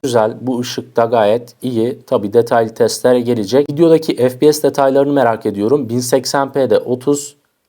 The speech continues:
altmış, dört K'da otuz, yirmi dört, otuz, yirmi dört, altmış yok.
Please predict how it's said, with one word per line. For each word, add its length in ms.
altmış, 720
dört 240
K'da 300
otuz, 540
yirmi 380
dört, 380
otuz, 420
yirmi 320
dört, 380
altmış 520
yok. 280